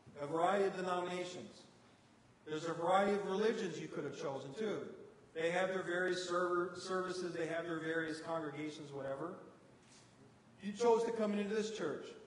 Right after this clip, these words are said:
But for the people of Israel, they only had two choices. They had secularism, secularism, I can't even say that word.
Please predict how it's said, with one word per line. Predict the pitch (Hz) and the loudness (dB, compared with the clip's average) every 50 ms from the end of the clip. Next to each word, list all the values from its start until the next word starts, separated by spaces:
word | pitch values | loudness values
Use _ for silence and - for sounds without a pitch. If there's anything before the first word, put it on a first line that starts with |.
| - - - - - - - - - - - - - - - - - - - - - - - - - - - - - - | -20 -20 -20 -20 -20 -20 -20 -20 -20 -20 -20 -20 -20 -20 -20 -20 -20 -20 -20 -20 -20 -20 -20 -20 -20 -20 -20 -20 -12 0
But | 185 190 196 202 | 2 2 2 4
for | 208 202 | 2 2
the | 196 190 | 2 4
people | 202 240 247 240 - 220 202 | 4 4 2 2 2 2 2
of | 196 196 | 2 2
Israel, | 262 285 247 208 208 185 160 151 160 185 - - - - - - - - - - - - - - - - - - - - - | 2 2 2 2 2 2 2 2 2 0 -2 -6 -8 -12 -14 -16 -18 -20 -20 -20 -20 -20 -20 -20 -20 -20 -20 -20 -20 -8 -2
they | 196 202 240 | 2 4 6
only | 247 240 233 214 | 6 6 6 4
had | 208 208 202 202 - | 2 2 0 0 -2
two | - 214 | -4 -6
choices. | 196 214 247 247 226 214 180 - - - - - - - - - - - - - - - - - - - - - - - - - - - - - - - - - - | -4 2 4 6 6 6 4 0 -2 -6 -8 -10 -14 -16 -18 -20 -20 -20 -20 -20 -20 -20 -20 -20 -20 -20 -20 -20 -20 -20 -20 -20 -20 -20 -20 -20 -20 -20 -20 -16 -4
They | 175 180 180 | -2 0 2
had | 180 175 180 | 2 0 0
secularism, | 180 180 226 233 233 - - 247 247 240 233 226 226 190 233 233 - | -2 0 2 2 2 4 6 8 8 10 10 8 6 4 2 0 -2
secularism, | - - - 208 214 - 214 208 190 175 165 165 160 - | -6 -6 -4 -2 -2 -2 -2 -4 -2 -2 -2 -4 -4 -4
I | |
can't | - 160 160 | -6 -6 -6
even | 156 156 151 | -6 -8 -6
say | - 156 | -6 -6
that | 156 - | -6 -4
word. | 131 117 107 | -6 -8 -8